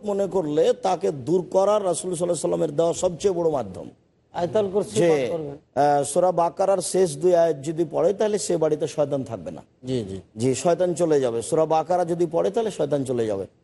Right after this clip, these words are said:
Speaker 1: অতএব আমরা সম্মানিত দর্শক মণ্ডলীকে বলতে চাচ্ছি যে আপনারা নিজেরাই পড়েন, বা হয়তো কেউ এসে পড়লো যদি কিছুই না পড়তে পারেন,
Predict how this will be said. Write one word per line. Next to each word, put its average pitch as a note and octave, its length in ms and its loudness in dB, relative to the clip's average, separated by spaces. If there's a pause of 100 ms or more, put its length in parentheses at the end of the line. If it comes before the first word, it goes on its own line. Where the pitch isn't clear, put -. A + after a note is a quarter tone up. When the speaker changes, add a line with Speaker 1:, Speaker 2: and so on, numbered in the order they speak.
(180)
Speaker 1:
অতএব A3+ 460 4 (140)
আমরা G3 580 2 (100)
সম্মানিত F#3 420 0
দর্শক E3 420 0 (100)
মণ্ডলীকে D#3+ 420 2
বলতে C3+ 320 -2
চাচ্ছি D#3 380 -4
যে G#3 140 2
আপনারা F#3 540 0 (380)
নিজেরাই A3+ 600 4
পড়েন, A#2+ 260 -2 (840)
বা C#4+ 120 6
হয়তো C4 340 4
কেউ G#3+ 480 4 (160)
এসে F#3+ 380 2
পড়লো F#3 280 4
যদি E3+ 220 0
কিছুই E3 340 -2
না D#3+ 160 2
পড়তে D3+ 300 -2
পারেন, C3+ 320 0